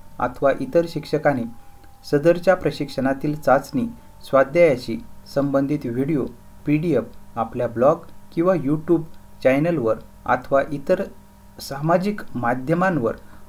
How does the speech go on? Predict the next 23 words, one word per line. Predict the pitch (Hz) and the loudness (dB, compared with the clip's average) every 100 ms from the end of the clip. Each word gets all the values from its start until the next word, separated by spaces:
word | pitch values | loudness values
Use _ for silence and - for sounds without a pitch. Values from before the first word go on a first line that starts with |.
| - | -2
प्रसिद्ध | 165 165 185 165 180 | 0 0 -6 -2 -2
केल्यास | 127 120 107 226 - - - | 0 2 2 0 -8 -20 -18
संबंधित | - 147 151 156 160 165 | -2 2 2 2 0 -2
व्यक्ती | 123 - - 131 113 - - - - | 0 -2 0 -6 -6 -10 -18 -12 -6
माहिती | 120 156 190 - | -4 -2 -4 0
तंत्रज्ञान | 139 131 135 131 139 139 | 0 0 -4 -2 -4 0
कायदा | 123 135 135 110 - | 0 2 0 -2 -6
दोन | 120 123 | -8 -6
हजार | 120 123 | -4 -4
पाच | 127 131 156 - | 0 2 0 -2
कलम | - 151 113 - - - - - - | 0 2 0 -4 -14 -18 -20 -20 -2
सहासष्ट | 135 143 165 175 - | 0 0 -2 -2 -2
अन्वये | 131 127 151 110 - - - - | -2 0 0 -2 -4 -14 -12 2
कायदेशीर | 143 151 160 160 175 175 - - | 4 4 0 0 -2 -2 -12 -2
कारवाईस | 139 165 131 113 - - - - | 2 4 4 2 -4 -14 -18 4
पात्र | 156 156 170 | 4 6 2
राहील, | 131 113 104 104 - - - - | 0 -4 -8 -10 -14 -20 -14 -6
याची | 123 127 139 | -6 -6 -6
नोंद | 117 156 131 117 120 - - | -2 0 0 -2 -4 -14 -6
सर्व | - 165 170 | 2 4 4
पात्र | 160 135 151 - 127 - - - - | 4 2 2 0 0 0 -6 -16 -4
प्रशिक्षणार्थी | 139 - 160 - 139 165 156 123 117 - - - 120 | -4 -2 -4 0 2 2 -2 -6 -6 -8 -18 -12 0
यांना | 131 147 131 | 2 2 0